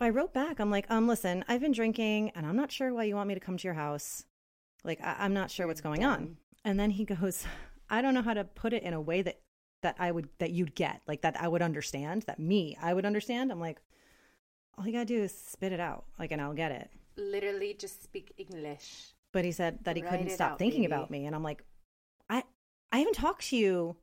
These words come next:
Speaker 1: regularly in, like, uh, years." Like,
Speaker 2: He's
Speaker 1: and I'm
Speaker 2: not okay.
Speaker 1: No. So I'm like, uh, I go, "Listen, I don't know what you want from me." And then he got, like, kind of upset. <laughs>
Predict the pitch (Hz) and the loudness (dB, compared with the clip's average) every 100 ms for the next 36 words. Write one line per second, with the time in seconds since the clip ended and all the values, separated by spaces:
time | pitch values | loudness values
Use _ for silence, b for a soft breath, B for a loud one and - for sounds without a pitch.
0 | _ - 175 233 403 339 170 160 160 160 | _ -8 2 2 4 4 4 2 0 -2
1 | 170 180 175 165 - _ _ _ _ - | 0 0 2 -2 -4 _ _ _ _ -8
2 | - - _ 214 160 240 320 156 - - | -8 -12 _ -4 2 4 4 0 -6 -8
3 | - _ _ - 190 - 233 226 262 220 | -10 _ _ -4 -4 -2 -2 0 0 -2
4 | 170 151 147 - - _ _ - 240 523 | -6 -10 -12 -16 -20 _ _ 4 6 8
5 | 214 160 - b b b - 277 269 262 | 4 0 -8 b b b -2 6 8 8
6 | 247 226 196 185 208 220 226 220 214 214 | 6 2 -8 -8 -4 0 0 0 0 2
7 | 226 208 202 208 196 220 214 196 180 175 | 4 4 4 2 2 4 4 4 2 0
8 | 160 - 160 156 156 151 - _ _ _ | 0 -2 -2 0 -2 -4 -10 _ _ _
9 | _ _ _ - 170 160 156 151 156 156 | _ _ _ -4 -2 0 0 -2 -4 -6
10 | 170 165 202 226 220 - 202 208 165 - | -4 -2 -2 0 -4 -2 -2 -2 -4 -2
11 | 170 294 - - _ _ _ _ _ - | -2 0 -4 -10 _ _ _ _ _ -10